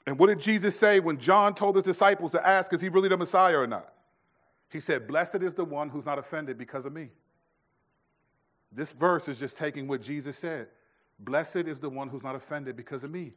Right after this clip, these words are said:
Blessed are the people who do not take offense at what I'm doing because they think I should be doing something different. Blessed are the people who think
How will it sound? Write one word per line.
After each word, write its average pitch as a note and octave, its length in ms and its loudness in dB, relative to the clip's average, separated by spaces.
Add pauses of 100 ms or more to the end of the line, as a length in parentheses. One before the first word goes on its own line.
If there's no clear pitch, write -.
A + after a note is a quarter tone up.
(1080)
Blessed D#3 340 -6
are E3 100 -2
the E3 80 -10
people D3 500 -12 (600)
who C#3+ 100 -8
do C3 120 -6
not C#3+ 260 -6
take E3+ 180 -8
offense C#3+ 480 -10
at B2 120 -8
what C3+ 140 -4
I'm D#3 180 -6
doing C3 460 -8 (240)
because B2 220 -10
they D#3 80 -4
think C3+ 200 -10
I C3+ 100 -6
should C3 120 -16
be B2+ 80 -14
doing C3 200 -12
something C#3 240 -14
different. - 300 -18 (800)
Blessed E3 400 -4
are E3 120 -4
the D#3 60 -6
people D#3+ 380 -10
who D3 220 -6
think D#3 300 -8